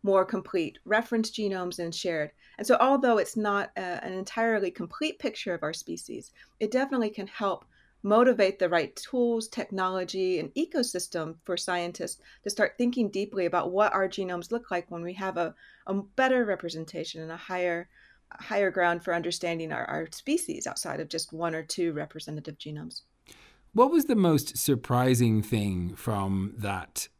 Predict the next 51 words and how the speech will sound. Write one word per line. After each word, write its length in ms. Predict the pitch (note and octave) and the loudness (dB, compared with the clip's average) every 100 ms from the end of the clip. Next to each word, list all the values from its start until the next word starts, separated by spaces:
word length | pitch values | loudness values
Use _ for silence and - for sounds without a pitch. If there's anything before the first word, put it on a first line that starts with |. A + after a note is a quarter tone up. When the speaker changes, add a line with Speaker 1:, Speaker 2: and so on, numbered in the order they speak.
| _ _ | _ _
Speaker 2:
work 360 | A2+ A2+ G#2+ - _ _ | -2 -2 -2 -6 _ _
that 160 | A2 - | -12 -6
you've 240 | G#2+ F#2+ | -4 -4
just 260 | A#2 G2 - | -4 -6 -4
published, 500 | G2+ D2+ C2+ - - _ | -6 -6 -8 -10 -12 _
the 220 | - G2 - | -8 -6 0
eight 240 | B2+ B2+ | 0 0
percent 560 | A#2 G#2 A#2+ G#2 G2+ - | -2 0 -2 -2 -4 -8
that, 120 | F2+ _ | -14 _
that 120 | - - | -10 -10
fills 420 | - B2+ B2 A2+ | 2 4 4 2
in 220 | G#2+ G#2 | 2 2
the 100 | G2+ | 0
gap 300 | F#2+ G#2 - | -2 -4 -4
of 160 | G2 F2 | -6 -4
the 200 | G2 F#2 | -4 -6
human 380 | - G2+ F#2 | -4 -4 -4
genome? 520 | F2+ F#2 E2 D2 - - _ _ _ _ - - - _ | -4 -4 -4 -10 -14 -20 _ _ _ _ -20 -20 -20 _
Speaker 1:
You 120 | B3 | 0
know, 380 | B3+ C#4 C4 B3 - - | 4 4 4 2 -2 -2
as 160 | - | 0
I 120 | C4 B3 | 4 4
mentioned 380 | G3+ G#3+ G3+ | 4 2 0
at 220 | F#3 E3 - | 0 -2 -2
the 60 | |
beginning 520 | E3 D#3 F3+ G3+ G3+ | -4 0 0 2 0
of 140 | E3 - | -2 -4
our 140 | - | -8
show, 400 | D#3 - D3+ C#3+ | -8 -2 0 0
the 200 | - E3 | -2 0
idea 380 | F#3+ G#3 F#3+ G3+ | 2 4 6 6
was 160 | D#3+ - | 4 0
that 160 | - | -6
these 320 | F#3+ G#3+ G3+ | -2 -2 -2
regions 400 | D3 F3+ G#3+ F#3 | 2 4 4 0
that 140 | - - | -2 -4
were 100 | E3 | -4
missing 460 | D#3 F#3 C4+ C4 | -2 -2 0 0
from 160 | C#4 C4 | 0 0
our 100 | C4 | 0
map 320 | C4 C#4+ - - | 0 -2 -4 -6
did 160 | G3 F3+ | -4 0
not 340 | G3+ A#3+ - | 0 0 -4
contain 400 | E3+ E3 E3+ D#3 | -8 -8 -8 -8
genes. 400 | - A3 F3 D#3 | -4 -2 -2 -6
And 80 | F3+ | -4
I 120 | F#3 | -4
think 320 | G3+ G#3 F3 | -2 -4 -4
it 80 | - | -8
was 160 | G3 - | -6 -4
surprising 640 | A3+ A3 A3 G4 D3+ B2 | -4 -2 0 0 -2 -6